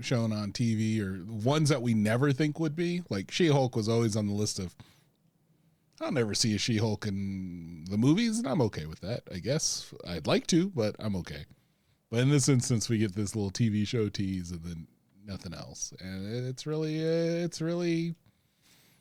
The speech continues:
uh, it's really, uh,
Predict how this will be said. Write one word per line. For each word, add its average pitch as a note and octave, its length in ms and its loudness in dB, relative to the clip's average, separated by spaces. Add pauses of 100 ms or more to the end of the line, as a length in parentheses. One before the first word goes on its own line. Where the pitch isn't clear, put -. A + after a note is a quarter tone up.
(280)
uh, C#3 600 4 (220)
it's D3+ 720 -10
really, C3+ 400 -2 (180)
uh, F2 220 -10